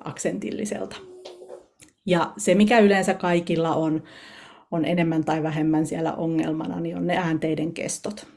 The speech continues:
Erityisesti sanan lopussa olevat pitkät vokaalit usein, mm, niin kuin meinaa jäädä vähän liian lyhyiksi. No, mikä tähän kaikkeen sitten auttaa?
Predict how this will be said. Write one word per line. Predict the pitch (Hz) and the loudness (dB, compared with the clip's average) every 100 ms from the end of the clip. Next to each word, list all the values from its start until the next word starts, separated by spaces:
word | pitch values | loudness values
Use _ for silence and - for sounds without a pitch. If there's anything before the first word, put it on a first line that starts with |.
| _ _ _ - 175 | _ _ _ -6 -2
Erityisesti | 156 160 233 262 269 233 - - | -2 2 2 2 2 2 2 -2
sanan | - 185 175 170 160 | -4 2 4 4 2
lopussa | 156 156 151 - 151 | 0 -2 -4 -2 -2
olevat | 151 160 - | -2 -4 -6
pitkät | 160 147 160 - | -8 -6 -8 -8
vokaalit | - 208 175 175 196 208 - _ _ _ - _ _ _ | -8 -6 -6 -4 -4 -6 -16 _ _ _ -20 _ _ _
usein, | - - 160 156 - - _ _ _ _ - | -10 -4 -2 -2 -4 -10 _ _ _ _ -6
mm, | - - _ _ - | -6 -8 _ _ -10
niin | - | -8
kuin | - 170 - _ _ | -8 -12 -14 _ _
meinaa | - 160 165 175 | -4 -2 0 0
jäädä | 180 175 208 - | 0 0 -2 -4
vähän | 165 160 165 | -6 -4 -2
liian | - 180 | -2 0
lyhyiksi. | 175 - 214 208 - - _ _ _ _ _ - - - - - - _ _ _ - - - _ | -2 -2 -2 -4 -10 -14 _ _ _ _ _ -20 -20 -20 -20 -20 -20 _ _ _ -20 -20 -20 _
No, | 208 208 - | 4 4 4
mikä | 220 285 277 | 2 4 4
tähän | 269 247 | 4 4
kaikkeen | 240 233 226 202 | 4 2 2 2
sitten | 185 175 175 165 | 2 2 2 4
auttaa? | 165 165 156 156 | 2 0 -4 -2